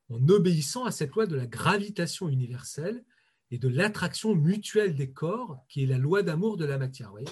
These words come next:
vous voyez, le Père Marie-Eugène, il voit dans la loi de la gravitation et de l'attraction, donc de la matière, vous voyez, euh, ce fait que on est, la matière s'attire mutuellement, vous voyez, une loi d'amour.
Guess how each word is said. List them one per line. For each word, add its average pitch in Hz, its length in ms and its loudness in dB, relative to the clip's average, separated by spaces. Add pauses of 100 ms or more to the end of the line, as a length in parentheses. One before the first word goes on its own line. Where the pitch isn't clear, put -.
vous 135 160 -8
voyez, 190 180 -2
le 156 120 -2
Père 196 160 2
Marie-Eugène, 175 380 0
il 160 100 0
voit 190 200 0
dans 165 260 -4 (380)
la 127 140 0
loi 175 460 4
de 131 100 -4
la 127 160 -4
gravitation 135 500 -4
et 160 40 -2
de 139 60 -2
l'attraction, 131 640 -6 (480)
donc 110 140 -10
de 110 120 -8
la 117 100 -8
matière, 143 360 -4
vous 214 40 -8
voyez, 147 300 -6 (440)
euh, 95 200 -14
ce - 300 -14
fait 175 200 -2
que 139 280 -2
on 123 140 -4
est, 131 140 -6 (140)
la 110 120 -12
matière 131 320 -4
s'attire 196 560 0
mutuellement, 135 380 -2
vous 208 80 -6
voyez, 175 240 -8 (280)
une 196 260 4
loi 175 260 4
d'amour. 131 420 -2